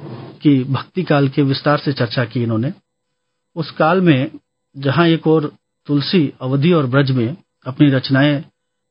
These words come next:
कर रहे थे, वहीं एक कवि और रहीम जिनका नाम मेरी, अ, मान्यता से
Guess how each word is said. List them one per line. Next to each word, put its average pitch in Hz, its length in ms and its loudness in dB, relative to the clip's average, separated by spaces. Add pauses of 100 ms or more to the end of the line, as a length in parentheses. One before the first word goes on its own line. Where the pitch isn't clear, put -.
(100)
कर 135 100 -2
रहे 135 220 2
थे, 120 260 -8 (640)
वहीं 170 200 2
एक 151 220 2 (380)
कवि 143 240 2
और 131 580 -2
रहीम 131 420 2 (680)
जिनका 151 300 2
नाम 165 300 2 (220)
मेरी, 147 260 2
अ, 131 720 -2 (400)
मान्यता 139 420 0
से 120 260 -6